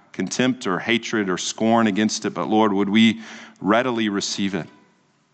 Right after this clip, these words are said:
And Lord, we know that that is a message first and foremost of submission to you, submission to your ways, not to our own.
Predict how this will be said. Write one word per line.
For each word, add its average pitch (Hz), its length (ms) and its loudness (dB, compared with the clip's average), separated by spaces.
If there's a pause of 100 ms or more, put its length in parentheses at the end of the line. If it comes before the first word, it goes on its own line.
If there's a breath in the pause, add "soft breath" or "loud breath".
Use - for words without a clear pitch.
(200)
And 101 120 2
Lord, 107 200 4
we 113 160 4
know 120 300 4
that 107 180 -4
that 110 180 2
is 107 140 -6
a 98 40 -2
message 104 500 -2
first 123 320 -2
and 101 120 0
foremost 107 480 2
of 92 160 -2
submission 113 600 2
to - 120 -6
you, 110 420 2 (640 loud breath)
submission 123 600 4
to - 120 -4
your 117 380 4
ways, 87 500 0
not 110 280 0
to 139 160 0
our 117 160 6
own. 110 360 0